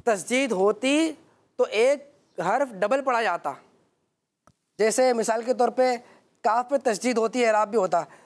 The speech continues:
तो ये तक का, जब भी तशदीद जिस हर्फ पे होती है वो डबल पढ़ा जाता है, लेकिन मैंने तो कुछ भी डबल नहीं पढ़ा,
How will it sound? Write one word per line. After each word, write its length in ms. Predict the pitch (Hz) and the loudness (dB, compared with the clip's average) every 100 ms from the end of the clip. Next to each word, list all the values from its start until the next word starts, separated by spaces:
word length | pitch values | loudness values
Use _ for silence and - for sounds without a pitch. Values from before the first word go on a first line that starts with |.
| - | -8
तो 120 | - | 0
ये 100 | 240 240 | 0 0
तक 180 | - 254 - _ - | -4 -6 -8 _ -4
का, 240 | 240 240 _ _ _ _ _ _ _ _ _ - | -4 -6 _ _ _ _ _ _ _ _ _ -6
जब 120 | 185 | -2
भी 100 | 196 277 | 0 0
तशदीद 420 | 208 - 262 220 | -2 -2 -4 -2
जिस 160 | 254 | -2
हर्फ 200 | 214 214 - | -2 -2 0
पे 60 | |
होती 280 | 233 208 240 | 2 0 0
है 60 | 294 | 0
वो 80 | 262 | 0
डबल 260 | 185 240 | -2 -2
पढ़ा 200 | 240 214 | -2 0
जाता 260 | 190 160 147 | 0 -2 -6
है, 80 | 127 - _ _ | -12 -20 _ _
लेकिन 260 | - 196 254 | -4 0 2
मैंने 200 | 247 254 | 2 2
तो 80 | 262 | 0
कुछ 160 | 247 | 0
भी 100 | 240 262 | 0 0
डबल 220 | 254 262 | 0 2
नहीं 120 | 277 | 2
पढ़ा, 240 | 254 240 | 2 0